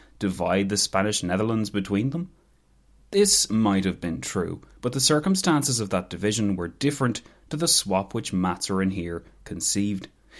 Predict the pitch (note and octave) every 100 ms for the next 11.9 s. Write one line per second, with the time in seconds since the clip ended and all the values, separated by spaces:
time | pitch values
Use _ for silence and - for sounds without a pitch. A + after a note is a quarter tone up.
0 | - A#2 C3+ C3 C3 B2 C3 - - C#2+
1 | - B2 B2 A#2 - - G2 F2+ - -
2 | C3 C3+ C3 - - _ B2+ B2+ B2 A2
3 | A#2 B2 A#2+ A2+ F#2 F#2 F#2+ F#2 C3 -
4 | B2+ A#2 G2 F2+ G2+ A#2 C#3+ - A2 G#2
5 | - G2 F#2+ - F#2+ C3 E3 D#3 C3 -
6 | G#2 G#2+ G#2+ G2+ - - - _ C3 A#2
7 | A#2 B2+ C#3+ C3 - F2+ - - G2 A2
8 | G2 G#2+ A2+ - _ _ - - C3+ C3+
9 | D3+ C#3+ C#3 - C#3+ F#3 - G2 F2 E2
10 | F#2+ - G#2+ G#2+ - F#2+ F2+ E2 - -
11 | B2+ - C3 A#2 G2+ G2+ G2 F#2+ F#2+